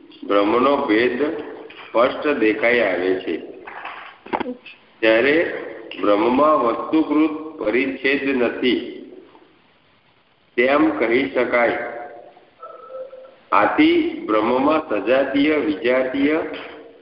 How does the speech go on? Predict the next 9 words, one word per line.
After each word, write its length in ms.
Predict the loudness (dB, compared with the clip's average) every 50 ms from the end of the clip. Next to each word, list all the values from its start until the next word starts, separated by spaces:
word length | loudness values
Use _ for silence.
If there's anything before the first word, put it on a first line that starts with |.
| -20 _ -2
ને 200 | 0 2 2 2
સ્વગત 520 | 0 -2 0 2 2 4 4 2 2 0 -2 -4 -6 -8 -10 -12 -14 -14 -16 -14 -2
ભેદો 380 | 0 2 2 4 2 2 2 2
છે 420 | 2 2 2 2 0 0 -4 -2
તેવું 340 | 0 2 2 4 4 2 2
સાબિત 300 | 2 0 2 2 2 0
થાય 320 | 0 -2 -4 -4 -4 -4
છે. 180 | -6 -6 -8 -10 -10 -12 -16 -18 -20 -20 -20 -20 -20 -20 -20 -20 -20 -20 -20 -20 -20 -20 -20 -20 _ _ -20 -20 -20 _ _ _ -20 _ _ -20 _ _ -18 -18 -18 -20 _ -20 _ _ _ _ _ _ _ -14 -14 -14 -14 -16 -18 -20 -20 -20 -20 -20 -20 -20 -20 -20 -20 -2 0
એટલે 260 | 2 4 4 4 4